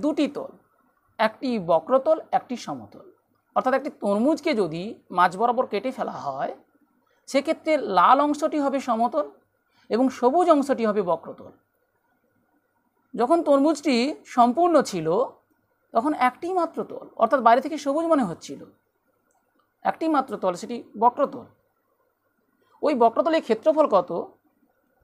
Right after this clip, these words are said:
এখানে হাতে নাতে একটি পরীক্ষা করে দেখানো হয়েছে। চারটি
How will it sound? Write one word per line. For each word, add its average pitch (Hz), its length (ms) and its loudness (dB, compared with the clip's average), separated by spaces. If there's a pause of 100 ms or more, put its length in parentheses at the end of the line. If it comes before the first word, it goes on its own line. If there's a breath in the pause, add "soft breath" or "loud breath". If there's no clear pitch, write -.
(300)
এখানে 269 220 -4
হাতে 202 280 -4
নাতে 302 200 -2
একটি 302 140 -10
পরীক্ষা 254 340 -6
করে 247 100 0
দেখানো 160 320 -4
হয়েছে। 120 340 -20 (1900)
চারটি 226 340 2